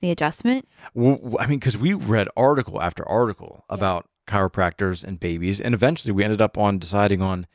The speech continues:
Speaker 2: "Yeah, we're gonna do it," because we w-, read so many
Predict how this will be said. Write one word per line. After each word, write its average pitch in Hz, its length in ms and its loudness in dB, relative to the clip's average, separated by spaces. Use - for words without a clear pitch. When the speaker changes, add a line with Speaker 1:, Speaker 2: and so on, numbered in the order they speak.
Speaker 2:
"Yeah, 120 220 2
we're 110 100 2
gonna 101 180 -2
do 135 240 0
it," 107 160 -2
because 120 280 0
we 123 120 0
w-, 107 260 0
read 110 340 0
so 139 260 0
many 98 360 0